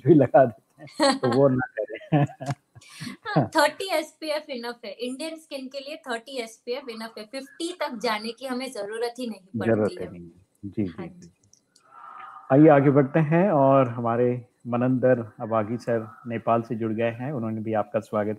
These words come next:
Speaker 1: किया है। और देवा जिंजार जी जो पूना से जुड़े हुए हैं, वो भी आप सभी को याद किया है। और अनुराधा संघवी जी जो हैं, उन्होंने भी याद करके ओम शांति लिख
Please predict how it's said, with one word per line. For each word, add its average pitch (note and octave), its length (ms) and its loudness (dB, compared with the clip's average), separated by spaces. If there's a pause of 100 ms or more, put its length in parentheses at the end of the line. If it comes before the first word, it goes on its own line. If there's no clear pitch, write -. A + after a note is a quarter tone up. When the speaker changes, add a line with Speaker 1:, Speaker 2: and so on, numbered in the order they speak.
Speaker 1:
किया A#2 200 2
है। C3+ 180 -2 (540)
और A2+ 220 8
देवा C#3 680 6 (220)
जिंजार B2+ 500 4
जी C3+ 360 0
जो A#2+ 100 -2
पूना B2+ 400 -2
से C3 140 -4
जुड़े A2+ 180 -2
हुए A2 180 -4
हैं, D#3 220 -2
वो A#2+ 200 -4
भी A#2+ 200 -2
आप G#2 220 2
सभी G#2 260 -6
को G#2 120 -8
याद F#2+ 200 -4 (160)
किया A#2+ 160 2
है। C#3+ 220 0 (340)
और A#2+ 160 6
अनुराधा C#3+ 680 6
संघवी B2+ 540 2
जी B2+ 220 -2
जो A2+ 180 -6
हैं, B2+ 220 -8
उन्होंने A#2+ 280 -6
भी A2+ 220 -6
याद G#2+ 160 -2 (100)
करके G#2 220 -6
ओम G#2 160 -6
शांति G#2+ 380 -8
लिख G#2 120 -4